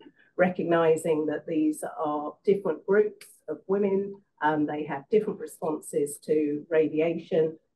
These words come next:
and different prognoses. Um, and so figo, a year later,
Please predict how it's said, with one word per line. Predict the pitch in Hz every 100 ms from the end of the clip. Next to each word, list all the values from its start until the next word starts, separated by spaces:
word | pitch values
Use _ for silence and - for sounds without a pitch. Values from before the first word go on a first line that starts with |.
| -
and | 139 147 143
different | 160 - 151 -
prognoses. | - 135 135 156 147 147 - 139 - - - _ _ _ _ _ _ _ _ _
Um, | 170 185 185 - - _ _ _ _ _ _ -
and | 214 214
so | - 226 202 196
figo, | 196 - 247 233 208 196 190 185 185 - 185
a |
year | 185 196 185
later, | 165 214 226 - 185 294